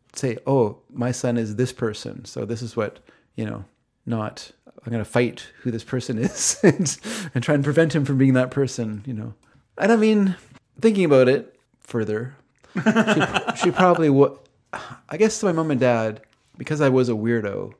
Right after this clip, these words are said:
Speaker 1: they're probably like, "If David was less of a weirdo, then he wouldn't be lonely. He would have more
Speaker 2: Hmm.
Speaker 1: friends."
Speaker 2: Wow.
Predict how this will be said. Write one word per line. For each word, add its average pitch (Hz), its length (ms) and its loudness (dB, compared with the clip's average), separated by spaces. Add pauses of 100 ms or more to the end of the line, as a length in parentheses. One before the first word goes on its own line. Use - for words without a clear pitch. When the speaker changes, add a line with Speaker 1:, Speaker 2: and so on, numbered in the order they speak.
(320)
Speaker 1:
they're 139 140 -2
probably 156 220 4
like, 117 340 2
"If 127 100 -10
David 196 220 4
was 139 200 0
less 127 220 0
of 107 100 -10
a 104 60 -2
weirdo, 110 540 -4 (380)
then 123 140 0
he 131 100 2
wouldn't 127 380 -2
be 120 120 -4
lonely. 143 600 -2 (200)
He - 140 -10
would 113 80 0
have 147 180 -2
more 131 300 0
Speaker 2:
Hmm. - 60 -6
Speaker 1:
friends." - 580 -4 (200)
Speaker 2:
Wow. 104 420 -12